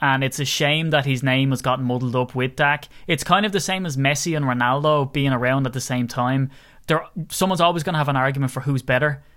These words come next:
and I just think that's a shame that Dak came along with Zeke. But I don't think Dak, I'm not gonna say that he hasn't been tested. Of course he has, but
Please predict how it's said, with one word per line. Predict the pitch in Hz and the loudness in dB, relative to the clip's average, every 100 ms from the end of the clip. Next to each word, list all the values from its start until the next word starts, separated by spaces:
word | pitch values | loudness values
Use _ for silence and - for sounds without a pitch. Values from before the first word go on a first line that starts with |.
| _ | _
and | 151 | 0
I | 147 | 2
just | 151 139 | 0 -2
think | 160 | -2
that's | 143 131 | 0 -2
a | - | -2
shame | - 135 135 | -2 0 0
that | 120 | 0
Dak | - 127 127 | 2 2 2
came | 139 131 | -2 -2
along | 127 123 123 113 117 | 2 2 2 -2 0
with | 139 139 | -2 0
Zeke. | 147 147 147 - - - | 2 2 0 -12 -12 -2
But | 190 - | 0 2
I | 220 | 2
don't | 254 254 | 2 0
think | 214 220 165 | -2 -4 2
Dak, | 170 170 - - _ _ - - - - - | 2 2 -2 -20 _ _ -20 -20 -20 -12 -4
I'm | 180 | -2
not | 226 | 0
gonna | 220 | -2
say | 208 190 | -2 0
that | 160 | 0
he | |
hasn't | 151 151 | 0 0
been | 143 131 | -2 0
tested. | 139 135 135 | -2 -2 -4
Of | 127 | -2
course | 156 | -2
he | 135 | -2
has, | 120 127 135 | 0 2 2
but | 123 139 127 | 0 -2 -2